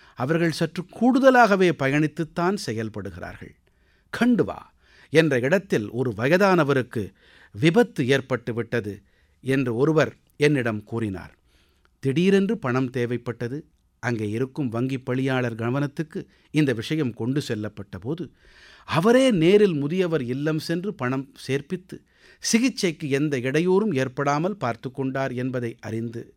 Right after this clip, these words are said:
எனக்கு மகிழ்ச்சி ஏற்படுகிறது. இப்படிப்பட்ட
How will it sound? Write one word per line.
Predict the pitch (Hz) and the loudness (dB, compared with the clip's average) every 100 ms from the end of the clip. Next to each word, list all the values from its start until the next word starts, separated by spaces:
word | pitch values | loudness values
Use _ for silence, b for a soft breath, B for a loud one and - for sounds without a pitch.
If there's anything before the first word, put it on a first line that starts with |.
| _ _ _ | _ _ _
எனக்கு | 104 104 92 104 101 _ _ _ _ _ | -12 -12 -12 -18 -20 _ _ _ _ _
மகிழ்ச்சி | 110 151 220 208 - 98 | -4 0 0 -2 -6 -8
ஏற்படுகிறது. | 85 - - - - - _ _ _ b b b b b b b - | -10 -16 -18 -18 -18 -20 _ _ _ b b b b b b b -18
இப்படிப்பட்ட | 90 117 117 117 101 - 101 87 - | -12 -6 -6 -6 -12 -10 -10 -12 -16